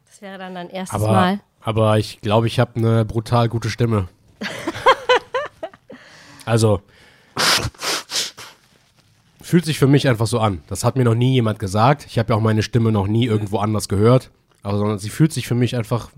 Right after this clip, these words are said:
Speaker 2: von sich aus gut an.
Speaker 1: Ja, ja, ja, okay. Also ich glaub, du wirst aber dann deine Stimme auch ein bisschen verstellen müssen.
Speaker 2: Muss ich das? Aha.
Speaker 1: Mhm.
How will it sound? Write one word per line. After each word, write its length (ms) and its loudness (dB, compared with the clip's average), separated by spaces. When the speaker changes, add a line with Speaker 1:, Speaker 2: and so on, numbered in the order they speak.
Speaker 2:
von 160 -6
sich 220 2
aus 160 -2
gut 180 0
an. 200 -12
Speaker 1:
Ja, 300 -2
ja, 140 0
ja, 260 -2
okay. 360 -6
Also 160 -2
ich 160 -8
glaub, 360 0
du 100 -6
wirst 160 -2
aber 160 0
dann 160 0
deine 220 0
Stimme 320 -2
auch 120 -2
ein 80 -6
bisschen 220 -6
verstellen 480 -6
müssen. 300 -12
Speaker 2:
Muss 220 2
ich 120 0
das? 280 -6
Aha. 320 -8
Speaker 1:
Mhm. 360 -6